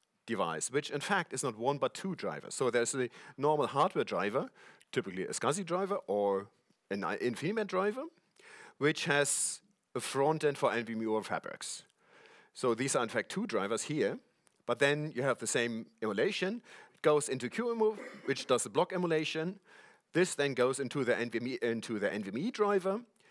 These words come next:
in the guest kernel, which then talks to the user space. There are a few things to note here. The one is that you have a double pro-, a protocol translation, because you first need to,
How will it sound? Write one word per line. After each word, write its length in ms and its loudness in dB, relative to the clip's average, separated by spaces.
in 160 0
the 80 -2
guest 280 2
kernel, 360 0
which 240 -4
then 100 -4
talks 300 -4
to 100 -8
the 120 -2
user 200 -4
space. 380 -8
There 100 4
are 80 4
a 60 2
few 180 -6
things 240 -2
to 80 -4
note 240 2
here. 300 -6
The 100 4
one 260 2
is 220 0
that 260 2
you 100 4
have 280 2
a 100 2
double 260 4
pro-, 180 0
a 100 0
protocol 360 0
translation, 680 -2
because 260 2
you 80 -4
first 320 2
need 140 -4
to, 100 -8